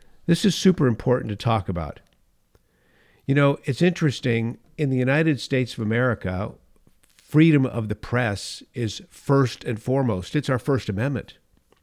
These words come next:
The, the founders regarded a free press as so vital to the new nation that they took care to include that in the First Amendment to the Constitution. They talked about the press as a pillar of democracy and a guarantor of liberty.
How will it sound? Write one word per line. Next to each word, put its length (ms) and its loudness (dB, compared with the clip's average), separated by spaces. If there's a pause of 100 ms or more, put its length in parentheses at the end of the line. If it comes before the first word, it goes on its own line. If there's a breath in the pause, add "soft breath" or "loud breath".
(720 soft breath)
The, 240 -4
the 80 -4
founders 560 4
regarded 580 2
a 80 2
free 300 2
press 360 0
as 140 -2
so 320 2
vital 720 0
to 160 -4
the 120 -2
new 220 0
nation 400 0
that 160 -2
they 100 -2
took 300 -4
care 300 0
to 180 -2
include 400 0
that 300 -2
in 120 -4
the 80 -4
First 400 -2
Amendment 360 -2
to 60 -6
the 100 -6
Constitution. 800 -8 (460 loud breath)
They 80 -6
talked 320 -4
about 240 -2
the 40 -6
press 360 -2
as 160 -2
a 80 2
pillar 420 2
of 100 2
democracy 880 -2
and 140 -4
a 60 -2
guarantor 640 0
of 260 -2 (120)
liberty. 800 4